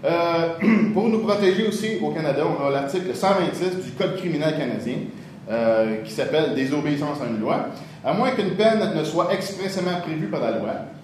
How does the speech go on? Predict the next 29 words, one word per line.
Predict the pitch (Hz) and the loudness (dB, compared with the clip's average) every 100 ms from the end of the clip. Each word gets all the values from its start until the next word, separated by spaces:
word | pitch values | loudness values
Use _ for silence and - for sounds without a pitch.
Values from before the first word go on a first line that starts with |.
| - | -12
quiconque, | 254 - 135 - - - - | -10 -2 0 0 -2 -6 -12
sans | - - 226 254 226 202 | -12 0 2 2 2 -2
excuse | - - 220 226 - | -4 -4 -4 -2 0
légitime, | 185 214 - 165 175 - | 2 0 0 0 0 -2
c'est | - 127 | -4 -4
mot-clé | 143 147 180 | -4 -2 -2
ici, | - 196 208 - - - - | -2 -4 -6 -8 -12 -16 -10
contrevient | - 180 175 170 190 | -2 -2 0 -2 -2
à | 160 156 | -2 -2
une | |
loi | 156 180 | 2 2
fédérale | 175 147 143 175 - 139 | 2 0 0 0 0 -2
en | 139 | -2
accomplissant | 151 165 - - - | -2 -4 -4 -4 -2
volontairement | 143 139 143 151 156 170 175 | 0 0 0 -2 0 2 0
une | 131 | -2
chose | 156 156 160 - | 2 4 4 2
qu'elle | 120 | 0
défend | 110 107 139 139 113 | 0 0 -2 -4 -4
ou | 107 | -2
en | 107 | -2
omettant | 110 113 143 | -2 -2 -2
volontairement | 117 113 117 135 151 | -2 -2 -2 -2 0
de | 160 | 0
faire | 147 170 175 170 - - - - - - | 2 4 2 -2 -6 -14 -18 -20 -20 -10
une | 151 | -6
chose | 156 175 170 160 | -2 2 2 0
qu'elle | 135 117 113 - | -2 -4 -8 -10
prescrit, | 120 - 214 226 | -12 -8 -6 -6